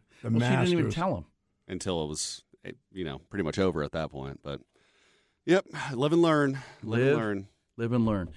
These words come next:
Speaker 1: Severely sweating, I grilled last night. That's what this guy says. I grilled last night. Severely sweating. Yeah, it's Gold Bond powder. You said it, Buck.
Speaker 2: Yeah, man.
Speaker 1: How about number eleven at the L A Country Club? Par three, two ninety.
Speaker 2: Yeah, that doesn't seem like
Speaker 1: Two ninety.
Speaker 2: fun.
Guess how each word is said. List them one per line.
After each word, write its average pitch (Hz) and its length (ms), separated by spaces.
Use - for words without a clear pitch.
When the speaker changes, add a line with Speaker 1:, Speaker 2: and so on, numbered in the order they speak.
Speaker 1:
Severely 165 520
sweating, 160 460
I 135 100
grilled 123 320
last 127 300
night. 110 180
That's 117 160
what 117 80
this 113 140
guy 92 140
says. 85 280
I 101 80
grilled 104 280
last 107 200
night. 92 200
Severely 107 720
sweating. 90 360
Yeah, 110 140
it's 147 100
Gold 175 220
Bond 160 180
powder. 151 240
You 135 140
said 139 180
it, 98 80
Buck. 104 220
Speaker 2:
Yeah, 147 160
man. 113 300
Speaker 1:
How 170 60
about 185 140
number 170 200
eleven 147 380
at 123 60
the 139 100
L 147 100
A 135 60
Country 143 320
Club? 104 300
Par 165 200
three, 165 280
two 180 240
ninety. 143 500
Speaker 2:
Yeah, 117 200
that 151 260
doesn't 127 240
seem 196 220
like 170 160
Speaker 1:
Two 175 40
ninety. 160 120
Speaker 2:
fun. 117 340